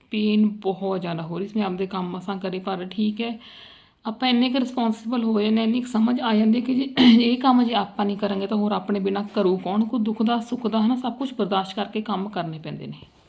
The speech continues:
ਹੁਣ ਆਪਣਾ ਕਿਚਨ ਦਾ ਕੰਮ ਖਤਮ ਕਰਕੇ ਸਾਰਾ ਮੈਂ ਆ ਗਈ ਸੀ ਬੈੱਡਰੂਮ ਵਿੱਚ। ਕੱਪੜੇ ਉਤਾਰ ਕੇ, ਬੀਜੀ ਮੇਰਾ ਜਿਵੇਂ ਜਿਵੇਂ ਟਾਈਮ ਲੱਗਦਾ ਸੀ, ਕੱਪੜੇ ਉਤਾਰ ਕੇ ਬੈੱਡ 'ਤੇ ਰੱਖੀ ਜਾ ਰਹੀ ਸੀ, ਰੱਖੀ ਜਾ ਰਹੀ ਸੀ।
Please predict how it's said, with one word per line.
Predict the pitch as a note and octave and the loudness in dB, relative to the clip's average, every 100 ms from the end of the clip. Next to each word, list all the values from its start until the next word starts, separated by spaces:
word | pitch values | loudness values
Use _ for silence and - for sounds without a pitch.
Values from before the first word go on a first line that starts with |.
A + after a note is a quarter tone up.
| - - - _ _ _ - - B3 | -14 -14 -14 _ _ _ -20 -12 -2
ਹੁਣ | C4 | 0
ਆਪਣਾ | C4+ C4 C#4 | 2 0 0
ਕਿਚਨ | C4+ B3 A#3 | 0 2 0
ਦਾ | |
ਕੰਮ | A#3 A3+ A3 | 2 2 2
ਖਤਮ | A3 G#3+ A#3+ | 0 0 2
ਕਰਕੇ | A#3 G#3+ G#3+ | 2 0 -4
ਸਾਰਾ | G#3+ G3+ G#3+ | -4 0 2
ਮੈਂ | A3 | 2
ਆ | F#3+ | 0
ਗਈ | F#3+ | -2
ਸੀ | F#3+ | -4
ਬੈੱਡਰੂਮ | F#3 E3+ E3+ F3+ F3+ | -6 -6 -6 -6 -4
ਵਿੱਚ। | G3+ | -6
ਕੱਪੜੇ | G#3 G#3 G#3 G#3 | -2 -2 0 -2
ਉਤਾਰ | G#3+ G3 F#3+ | 0 0 0
ਕੇ, | F#3+ A#3 | 0 0
ਬੀਜੀ | G3 F#3+ G3 | 0 -2 -2
ਮੇਰਾ | G3+ F#3+ | -2 -2
ਜਿਵੇਂ | F#3+ F#3 | -2 -2
ਜਿਵੇਂ | F3+ F#3 F#3+ | -2 -2 -2
ਟਾਈਮ | F#3 F#3 | -2 -2
ਲੱਗਦਾ | F#3 F3 | -2 -2
ਸੀ, | - | -4
ਕੱਪੜੇ | - - F#3 | -6 -4 -4
ਉਤਾਰ | F#3 F3+ F3+ | 0 -2 -2
ਕੇ | |
ਬੈੱਡ | G3+ F#3 E3+ | -2 0 -2
'ਤੇ | F3+ | -4
ਰੱਖੀ | F3+ - - F#3+ | -4 -6 -6 -4
ਜਾ | F3+ | -4
ਰਹੀ | F#3+ | -4
ਸੀ, | G3 | -4
ਰੱਖੀ | F3 - F#3+ | -6 -4 -4
ਜਾ | F3 | -4
ਰਹੀ | E3+ | -6
ਸੀ। | G3 | -8